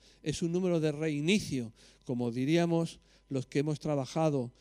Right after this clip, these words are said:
en, en temas informáticos, apaga y enciende, el reseteo del ordenador, ese es el ocho. El nueve, fructífero, fértil. El diez, la totalidad, la plenitud,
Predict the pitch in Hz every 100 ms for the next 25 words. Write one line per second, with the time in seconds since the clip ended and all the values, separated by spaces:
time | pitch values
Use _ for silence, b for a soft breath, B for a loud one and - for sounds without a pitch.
0 | b b 139 131 120 117 120 120 123 151
1 | 147 147 - 139 165 165 120 - 110 117
2 | 117 160 160 147 135 160 139 120 117 -
3 | 123 214 170 139 135 135 143 151 160 127
4 | - _ b b b - 139 151 151 151
5 | 151 - 101 - _ _ _ _ _ _
6 | _ _ - 143 180 214 151 107 - 135
7 | 123 - 190 127 113 - 175 156 135 117
8 | 120 113 143 190 143 - b b b b
9 | 117 113 120 120 113 143 143 120 107 120
10 | 110 - 165